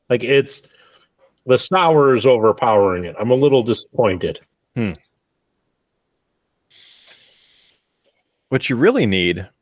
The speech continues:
Speaker 2: with that is a side of Hi-Chews, because they have a dragon fruit Hi-Chew flavor as well.
Speaker 1: Mm-hmm.
Speaker 2: Delicious. Have one of those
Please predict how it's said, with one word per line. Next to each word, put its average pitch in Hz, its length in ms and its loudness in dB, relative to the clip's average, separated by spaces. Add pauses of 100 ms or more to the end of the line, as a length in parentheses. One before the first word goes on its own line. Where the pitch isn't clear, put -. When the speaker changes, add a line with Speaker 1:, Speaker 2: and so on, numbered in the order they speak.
(160)
Speaker 2:
with 107 260 -2
that 104 400 0
is 98 300 0
a 98 80 -6
side 123 360 -2
of 95 120 -2
Hi-Chews, 90 1160 -6 (500)
because 110 240 -4
they 123 100 2
have 117 100 0
a 104 60 -4
dragon 120 520 0
fruit 123 580 -2 (260)
Hi-Chew 127 600 -4
flavor 123 480 0
as 95 140 -4
well. 98 360 -2 (540)
Speaker 1:
Mm-hmm. 180 220 -2 (540)
Speaker 2:
Delicious. - 640 -4 (360)
Have 98 240 -6
one 113 120 0
of 95 100 -4
those 104 400 2